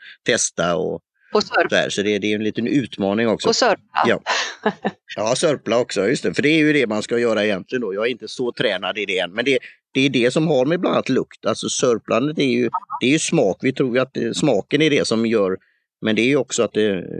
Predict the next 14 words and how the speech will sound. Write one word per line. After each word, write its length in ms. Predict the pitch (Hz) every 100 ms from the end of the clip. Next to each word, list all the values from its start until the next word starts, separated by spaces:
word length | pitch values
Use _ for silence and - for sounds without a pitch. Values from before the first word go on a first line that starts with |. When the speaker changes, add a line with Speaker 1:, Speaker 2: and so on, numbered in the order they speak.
| -
Speaker 1:
lukten 420 | 107 104 - 101 107
kommer 300 | 135 123 117
in 160 | 98
där. 140 | 98 185
Speaker 2:
Ja, 180 | 220 -
precis. 320 | 226 - -
Speaker 1:
Så, 340 | - 101 101 - -
så 180 | -
det 140 | 113 147
är 40 |
väl 100 | 135
den 120 | 147
där 120 | 156 131
träning, 520 | 165 147 107 90